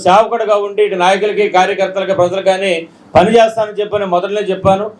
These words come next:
ఇప్పుడు కూడా ఆ విధంగానే ప్రతిరోజు కూడా నిత్యం ప్రతి, నేను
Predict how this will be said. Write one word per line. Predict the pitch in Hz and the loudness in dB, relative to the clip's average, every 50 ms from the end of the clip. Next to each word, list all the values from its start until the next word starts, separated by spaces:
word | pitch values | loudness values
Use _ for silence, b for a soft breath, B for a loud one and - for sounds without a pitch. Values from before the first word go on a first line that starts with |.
| _ _ - | _ _ -2
ఇప్పుడు | 147 180 180 - 247 240 254 | 0 0 2 4 4 2 4
కూడా | 233 247 247 233 | 4 2 2 4
ఆ | 220 214 | 4 2
విధంగానే | 226 233 220 226 220 220 226 220 220 226 208 196 196 - - _ _ - | 2 0 -2 -6 -4 -2 -2 0 0 -2 -4 -4 -6 -10 -18 _ _ 0
ప్రతిరోజు | 165 190 190 185 240 233 226 208 226 247 247 254 | 0 0 2 2 2 2 4 4 2 0 0 -2
కూడా | 240 240 247 240 233 | -2 -2 0 0 0
నిత్యం | 214 214 214 - 233 220 202 180 185 - - - - - - - - - | -2 -4 -2 0 0 0 0 0 -4 -14 -18 -18 -18 -16 -12 -8 -2 2
ప్రతి, | 156 196 208 208 | 2 2 2 2
నేను | 190 202 220 220 226 | -2 -2 0 0 2